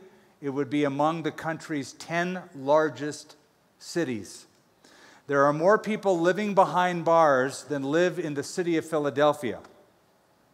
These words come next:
There are more people living behind bars than who live in the city of Dallas, Texas. Question,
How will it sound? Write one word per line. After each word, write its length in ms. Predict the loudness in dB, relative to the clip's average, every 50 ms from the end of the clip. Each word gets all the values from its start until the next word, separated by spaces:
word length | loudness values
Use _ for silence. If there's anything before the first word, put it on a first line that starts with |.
| _ _ _ _ _ _ _ _ _ _ _ _
There 220 | -2 0 4 4
are 60 | 4
more 340 | 4 4 4 4 6 6 6
people 480 | 4 2 -4 -6 -4 -2 0 0 0 2
living 300 | 2 0 0 -2 -2 0
behind 420 | 2 2 2 2 0 0 0 0
bars 480 | 2 4 6 6 6 4 4 0 -4 -10 -10 -8
than 120 | -8 -8
who 180 | -6 -6 -6 -4
live 380 | -2 -2 0 0 -2 -2 -6 -8
in 140 | -8 -6 -6
the 80 | -8
city 360 | -8 -6 -6 -6 -4 -4 -4
of 140 | -4 -6 -6
Dallas, 460 | -4 -2 0 0 0 -2 -4 -8 -12
Texas. 640 | -10 -8 -8 -8 -8 -12 -18 -20 -20 -20 -20 -20 -20 _ _ _ _ _ _ _ _ _ _ _ _ _ _ _ _ _ _ -20 _ _ _ -20 -20 -20 -20 -20 -20 _ _ 2
Question, 500 | 4 4 4 4 2 -2 -4 -4 -4